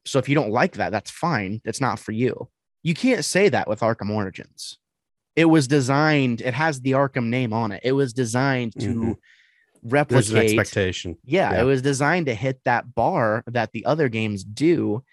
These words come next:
Speaker 1: and it just doesn't. Ethan, did you know that this, this game, whenever it released, it had a multiplayer mode?
Speaker 2: I didn't.
Speaker 1: So, yeah, the multiplayer
Speaker 2: I
Speaker 1: in this
Speaker 2: read that
Speaker 1: game
Speaker 2: it did, and I was like,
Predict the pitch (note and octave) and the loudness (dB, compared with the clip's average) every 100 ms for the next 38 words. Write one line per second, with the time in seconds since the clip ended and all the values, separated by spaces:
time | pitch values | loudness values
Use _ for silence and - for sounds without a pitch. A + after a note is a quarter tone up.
0 | _ _ _ _ _ B2+ A#2+ A#2 - C3+ | _ _ _ _ _ 0 2 0 -2 -4
1 | C3+ D3+ - F#2+ G#2+ C#2 - - - F3+ | -4 -8 -8 -8 -8 -8 -14 -10 -2 0
2 | C#3 A#2 D3 G3+ A#3 F#3+ - C3+ D3 C3 | 0 0 2 2 2 0 0 -2 -2 0
3 | B2+ B2+ A#2 A2+ A2+ G#2+ A2+ - - A2 | 0 2 2 0 0 0 -2 -4 -4 -4
4 | G2 G2+ - B2+ C#3+ D3 E3+ F#3 - _ | -6 -8 -8 -4 -2 -2 -4 -8 -10 _
5 | _ _ _ _ - - - - A2+ A2+ | _ _ _ _ -20 -20 -6 -2 0 2
6 | G#2+ F#2 - - _ _ _ _ - B2 | 2 0 -6 -18 _ _ _ _ -4 0
7 | A#2+ C#3 F2 A#2 A#2+ E3 G3 C#3 C3+ B2+ | 2 2 0 -2 0 0 0 4 6 6
8 | D3+ D#3+ A#2+ A2 G2+ G#2+ A2 A#2+ B2+ A#2+ | 6 6 4 4 2 4 6 6 6 6
9 | A2 G#2+ | 6 4